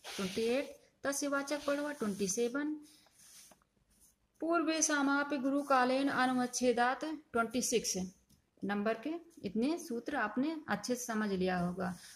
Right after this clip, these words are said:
जहाँ कहीं ना समझ में आए, comment box में share करें, मैं आपको दोबारा समझा दूंगी। स्वयं देखना, दूसरों को भी जरूर share करना। अगर नए हैं चैनल, तो चैनल को subscribe करना, bell icon जरूर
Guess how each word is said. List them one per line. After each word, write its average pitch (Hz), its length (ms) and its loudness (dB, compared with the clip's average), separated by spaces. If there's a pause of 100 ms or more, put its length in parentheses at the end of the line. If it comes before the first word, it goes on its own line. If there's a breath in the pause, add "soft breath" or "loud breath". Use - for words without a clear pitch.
(100)
जहाँ 202 220 0
कहीं 208 200 0
ना 247 120 2
समझ 285 240 0
में 285 160 2
आए, 285 80 -6
comment 196 300 -4
box 185 260 -4
में 202 80 -6
share 226 220 -4
करें, 247 200 -6
मैं 220 120 -4
आपको 190 220 -6
दोबारा 190 360 -4
समझा 254 360 -8
दूंगी। 277 300 -4 (340 loud breath)
स्वयं 226 340 0
देखना, 262 460 0
दूसरों 208 440 -4
को 240 140 -8
भी 277 180 -2
जरूर 202 380 -2
share 240 260 -2
करना। 269 340 -2 (420 loud breath)
अगर 190 260 2
नए 208 260 -2
हैं 285 120 0
चैनल, 277 280 -4
तो 285 80 -14
चैनल 185 340 -4
को 202 120 -6
subscribe 226 540 -6
करना, 262 220 -4
bell 202 200 -2
icon 190 280 -6
जरूर 196 220 -4